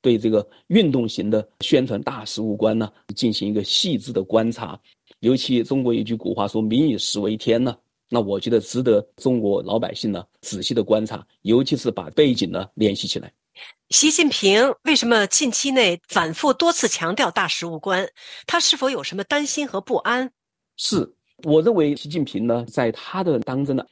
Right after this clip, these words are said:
Speaker 1: 十年呢，其实是为了夺权呢，为了夺权呢，不惜了把中国的经济呢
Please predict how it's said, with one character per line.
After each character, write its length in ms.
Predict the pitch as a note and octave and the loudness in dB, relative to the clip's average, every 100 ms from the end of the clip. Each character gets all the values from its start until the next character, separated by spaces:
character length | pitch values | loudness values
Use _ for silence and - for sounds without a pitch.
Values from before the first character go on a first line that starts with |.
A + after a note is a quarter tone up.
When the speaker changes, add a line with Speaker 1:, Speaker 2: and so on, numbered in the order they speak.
| - | -10
Speaker 1:
十 280 | - B2+ | -4 0
年 200 | D#3 G#2+ | 0 0
呢， 120 | G2+ G#2+ - _ _ - | -2 -6 -10 _ _ -4
其 140 | F#3 | 0
实 120 | F3+ | 0
是 100 | D#3 | 2
为 120 | E3+ E3 | 4 4
了 100 | A#2+ | 4
夺 220 | A2 C3 | 2 0
权 260 | - G#2+ | 0 -4
呢， 160 | A#2 A#2 - _ - - | -2 -6 -8 _ -20 0
为 160 | E3+ | 4
了 80 | F3+ | 4
夺 220 | B2 C3+ | 4 2
权 260 | F#3 - G#2+ | 0 0 -2
呢， 80 | A#2 | -4
不 220 | - C3+ | -4 -2
惜 160 | - D#3 | 0 0
了 100 | A2 | 0
把 220 | F#2 - | -4 -4
中 180 | C#3+ C3+ | -2 0
国 100 | B2 | 0
的 80 | |
经 240 | A2 C#3+ C#3 | -2 -2 -2
济 160 | C3+ | -2
呢 220 | A#2 G2+ | -4 -6